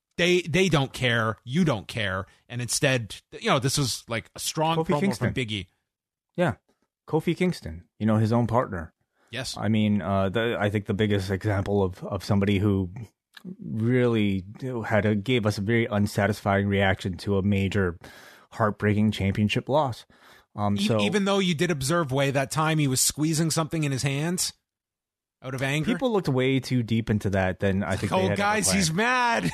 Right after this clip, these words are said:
Speaker 1: <laughs>
Speaker 2: Yeah. "Oh, they're building something here. He crushed the cookie." Yeah.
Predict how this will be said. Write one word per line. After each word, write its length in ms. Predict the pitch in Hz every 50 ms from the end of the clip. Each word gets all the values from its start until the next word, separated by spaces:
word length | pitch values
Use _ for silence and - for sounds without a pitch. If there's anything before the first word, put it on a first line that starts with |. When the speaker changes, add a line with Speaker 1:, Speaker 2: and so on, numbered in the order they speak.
| -
Speaker 1:
<laughs> 120 | - - 185
Speaker 2:
Yeah. 320 | 120 110 110 104 95 95 -
"Oh, 440 | - - - 160 147 135 123 120 123
they're 140 | 127 139 131
building 340 | 123 151 151 139 131 120
something 300 | 101 101 92 - - 92
here. 280 | 90 90 90 87 85 80
He 100 | 95 104
crushed 320 | 104 - - 135 131 120 -
the 60 | 117
cookie." 380 | - 127 123 - - 95 - - _ - - - - - _ _ _
Yeah. 400 | - 120 123 123 110 92 78 82